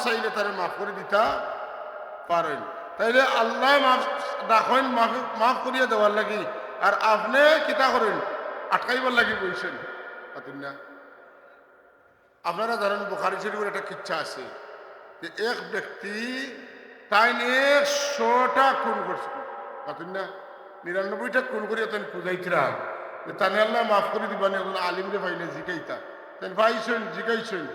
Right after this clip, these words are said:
তাই এখন নিরানব্বইটা খুন করিয়া আবার আমার কাছে আইছো, তোমার আল্লাহ মাফ করে দিতে টেকছেন, তানেও মার্ডার করুন, পাতেন না? কতটা হইছে? নিরানব্বই আর একে কয়টা হয়? একশো খুন করিয়া লাগছেন।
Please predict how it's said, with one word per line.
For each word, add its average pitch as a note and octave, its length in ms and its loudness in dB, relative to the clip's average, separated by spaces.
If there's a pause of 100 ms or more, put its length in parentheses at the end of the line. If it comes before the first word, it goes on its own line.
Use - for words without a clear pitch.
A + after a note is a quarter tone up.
(280)
তাই G3+ 120 -2
এখন A3+ 160 -4
নিরানব্বইটা A3 600 -2
খুন A3 260 -6
করিয়া A3 220 -2
আবার G#3+ 180 2
আমার F#3+ 180 0
কাছে F3 280 -4
আইছো, E3 260 -6 (400)
তোমার F3 180 -8
আল্লাহ F#3+ 200 0
মাফ F3+ 200 -2
করে G3 120 -4
দিতে G3 140 -6
টেকছেন, F3+ 400 -8 (420)
তানেও F#3 260 -4
মার্ডার D#3 260 -4
করুন, C3 300 -10
পাতেন C#3+ 240 -10
না? D3+ 120 -10 (500)
কতটা G#3 300 -2
হইছে? E3 240 -4 (500)
নিরানব্বই B3+ 500 4
আর D4 100 12
একে C#4+ 240 8
কয়টা C#4+ 240 10
হয়? - 220 6 (800)
একশো - 340 8 (140)
খুন C#4+ 180 0
করিয়া A#3 260 0
লাগছেন। E3+ 360 -2